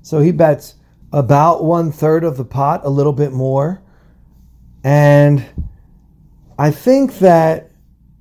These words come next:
a couple of years ago, I would always just call here. Uh, as I said, I'm a little worried about the queen, but I think that our nines are good a lot, and we're getting a really good price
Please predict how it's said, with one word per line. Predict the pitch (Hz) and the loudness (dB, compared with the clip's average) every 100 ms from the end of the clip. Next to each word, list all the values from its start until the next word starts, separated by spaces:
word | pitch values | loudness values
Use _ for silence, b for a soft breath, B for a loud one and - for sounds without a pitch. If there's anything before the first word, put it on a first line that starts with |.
| _ | _
a | 127 | -10
couple | 120 - 202 185 | -10 -6 -4 0
of | 180 | 0
years | 151 165 147 | 2 2 2
ago, | 139 127 117 113 113 113 _ _ _ _ _ _ _ - | -2 -2 -2 -2 -4 -12 _ _ _ _ _ _ _ -4
I | 131 | -2
would | 143 147 117 - _ _ | 0 0 -4 -16 _ _
always | - 156 143 123 113 | 2 2 2 0 -6
just | - 123 - | -6 -10 -10
call | - 135 117 110 | -6 -2 -2 -2
here. | 104 95 92 104 _ _ _ _ _ | -8 -10 -12 -16 _ _ _ _ _
Uh, | 113 110 | -8 -6
as | 117 117 | -6 -6
I | 123 | -6
said, | 113 123 | -4 -4
I'm | 110 120 | -2 -2
a | |
little | 139 170 165 | 0 2 2
worried | 156 147 | 2 2
about | 135 - | 0 -2
the | |
queen, | 131 - 120 117 113 113 - _ _ _ _ | -10 -8 -8 -6 -8 -12 -16 _ _ _ _
but | - 135 | -4 0
I | 127 | 2
think | - 151 139 | 0 -4 -2
that | 127 | -2
our | 117 113 110 | 0 0 -2
nines | 127 139 131 117 | -2 -2 -2 -4
are | 117 | -6
good | 101 123 117 | -4 -2 -2
a | |
lot, | 101 120 120 120 120 | 0 0 0 -2 -4
and | 120 113 113 | -8 -8 -8
we're | 113 | -6
getting | 135 123 | -4 -4
a | 110 | -6
really | 113 123 | -6 -6
good | 113 113 - | -4 -8 -8
price | - 117 107 107 - | -4 -2 -2 -4 -14